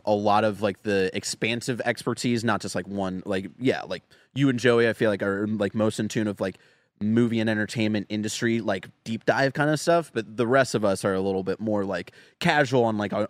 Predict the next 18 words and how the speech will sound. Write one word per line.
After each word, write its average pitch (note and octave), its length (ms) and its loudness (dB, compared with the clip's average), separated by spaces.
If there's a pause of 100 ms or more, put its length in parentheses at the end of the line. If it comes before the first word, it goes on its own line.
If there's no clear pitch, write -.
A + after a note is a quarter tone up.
our A#2 160 6
understanding G#2 560 -2
of F2+ 80 -8
those F2+ 180 -8
things. F2 360 -10 (340)
Um, F2 520 -2 (220)
so - 140 -4
yeah, F2 320 0
it's - 140 -6
a, F2+ 160 -2
it's F#2+ 120 -4
a, F#2+ 260 -2
it's F#2+ 120 -8
a - 20 -10
whole F#2 380 -4 (380)
process F#2 380 -2
to F2+ 120 -12
figure E2+ 420 -8